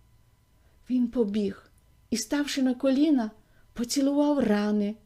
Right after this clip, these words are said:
на ногах своєї матері і окропив її сльозами. Хлопчик схилив голову і, ридаючи так, що могло розірватися серце, сказав їй: «Мамо,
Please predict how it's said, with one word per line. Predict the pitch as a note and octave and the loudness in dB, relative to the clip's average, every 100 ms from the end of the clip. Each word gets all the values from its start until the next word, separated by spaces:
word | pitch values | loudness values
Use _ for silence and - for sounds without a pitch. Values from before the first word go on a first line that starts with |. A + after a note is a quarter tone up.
| - | -6
на | G3+ | -2
ногах | G3 G3 C4+ D#4 | 0 -2 -4 -8
своєї | - G3 G3 G3+ G3+ | -10 -6 0 0 0
матері | F#3 F#3 F#3+ - - G3 - - - | -2 -4 -8 -10 -10 -12 -16 -20 2
і | G#3+ | 6
окропив | G#3 G#3 A3 A#3+ C#4+ B3 | 6 4 0 0 0 0
її | A3 B3+ C4 - _ _ - | 0 0 -2 -12 _ _ -12
сльозами. | - A3 G#3+ G#3 G3 G3 F#3+ G3 - _ _ _ _ _ | -2 0 0 -2 -4 -4 -6 -8 -14 _ _ _ _ _
Хлопчик | - E3+ E3+ - F#3+ | -6 -4 -4 -6 -12
схилив | - G3 F3+ E3+ | -8 -4 -4 -2
голову | F#3+ G3 A3+ F#3+ D#3+ G3 - - | 0 0 2 0 -4 -10 -14 0
і, | B3+ | 6
ридаючи | A#3 A3 C4+ C4+ A#3 A3 B3 | 8 6 4 0 -2 -2 -4
так, | D4 C#4 | -4 -4
що | - A#3+ | -4 0
могло | A#3+ B3 C#4 | 2 4 4
розірватися | C4+ A#3+ A#3+ A#3+ C4 C4 A3+ A#3 | 4 2 2 0 -2 -4 -4 -4
серце, | A3+ - D#4+ D4+ - - - - - | -4 0 0 0 -4 -10 -12 -20 -14
сказав | - C4 A3+ F#3 E3 | -4 0 2 2 0
їй: | E3 D#3+ - _ _ _ _ | -4 -8 -10 _ _ _ _
«Мамо, | A#3+ C#4 C#4 G#3 F3 F3+ | 4 6 6 2 0 -4